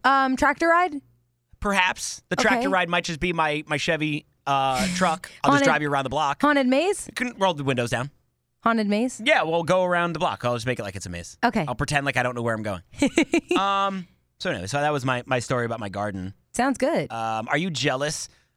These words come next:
Speaker 2: I think you're jealous that you don't have a garden because the other day you sent me a video of you watering plants.
Speaker 1: Listen.
Speaker 2: And you didn't tell me whose plants they were or what plants they were. You just made me believe that they were yours.
Speaker 1: Listen.
Speaker 2: I thought they were your mother's. You came in the other day. You're like, "I, I feel bad. Those weren't my plants. They were my sister's."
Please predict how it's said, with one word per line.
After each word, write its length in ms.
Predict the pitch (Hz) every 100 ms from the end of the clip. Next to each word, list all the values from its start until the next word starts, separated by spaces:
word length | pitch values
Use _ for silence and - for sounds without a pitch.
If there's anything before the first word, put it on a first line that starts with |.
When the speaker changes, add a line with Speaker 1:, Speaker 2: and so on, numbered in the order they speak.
| -
Speaker 2:
I 80 |
think 180 | 156 247
you're 100 | 277
jealous 360 | 170 120 85 -
that 120 | -
you 60 | 113
don't 120 | 107
have 120 | 110
a 60 | 98
garden 260 | 87 95
because 180 | 98 110
the 120 | 113
other 100 | 135
day 100 | 135
you 120 | 127
sent 160 | 110 127
me 80 | 117
a 40 |
video 300 | 104 113 117
of 100 | 107
you 120 | 110
watering 360 | 110 101 110 107
plants. 460 | - 101 117 - -
Speaker 1:
Listen. 460 | 254 208 165 120 104
Speaker 2:
And 80 | 147
you 60 | 165
didn't 180 | 175
tell 220 | 156 156 151
me 160 | 160
whose 240 | 160 147 143
plants 300 | 147 143 -
they 120 | 147
were 240 | 131 151
or 100 | 151
what 220 | 117 131
plants 240 | - 160 151
they 80 | 185
were. 220 | 185 196 - -
You 100 | 180
just 140 | 180 156
made 180 | 170
me 80 | 175
believe 320 | 165 135 143
that 120 | 160 185
they 120 | 202
were 100 | 214
yours. 400 | 214 226 233 -
Speaker 1:
Listen. 500 | 247 247 165 - 175 175 -
Speaker 2:
I 120 | 185
thought 180 | 208 208
they 80 | 185
were 100 | 156
your 160 | 139
mother's. 300 | 135 143 117
You 60 | 127
came 180 | 180 170
in 80 | 156
the 100 | 147
other 140 | 139
day. 160 | 135 127
You're 80 |
like, 180 | 110 -
"I, 100 | 117 -
I 100 | 113
feel 160 | 127
bad. 280 | 110 98 95
Those 160 | 101 104
weren't 180 | 113
my 100 | 92
plants. 280 | 90 90 87
They 80 | 107
were 40 |
my 80 | 101
sister's." 440 | 90 80 - 82